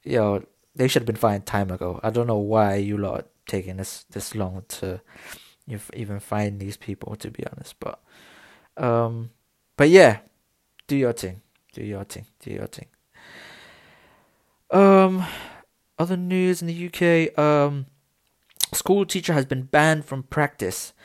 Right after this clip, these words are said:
uh, for changing tw-, twenty-eight thousand absences to present. Um, Peter Spencer, uh, who is a teacher registered in Wales,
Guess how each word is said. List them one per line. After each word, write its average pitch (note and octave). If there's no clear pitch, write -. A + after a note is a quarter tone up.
uh, G#2+
for A2+
changing D3+
tw-, F3
twenty-eight E3+
thousand D#3
absences B2+
to -
present. D3+
Um, G#2
Peter D3
Spencer, A#2+
uh, G#2
who A#2
is A2
a G#2+
teacher A2+
registered A#2
in A2
Wales, D3+